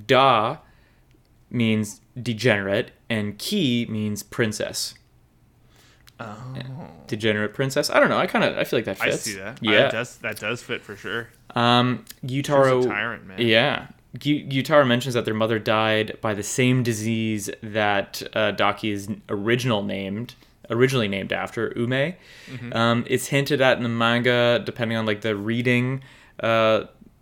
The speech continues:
Speaker 1: in, in Japanese, Baidaku. Um, anyway, d-, depending on how you interpret the symbol or the, the reading,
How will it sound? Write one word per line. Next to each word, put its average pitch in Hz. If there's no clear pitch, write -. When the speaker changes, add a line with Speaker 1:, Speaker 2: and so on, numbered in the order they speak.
Speaker 1:
in, 117
in 117
Japanese, 120
Baidaku. 127
Um, 107
anyway, 101
d-, -
depending 127
on 117
how 113
you 107
interpret 101
the 95
symbol 110
or 107
the, 95
the 101
reading, 104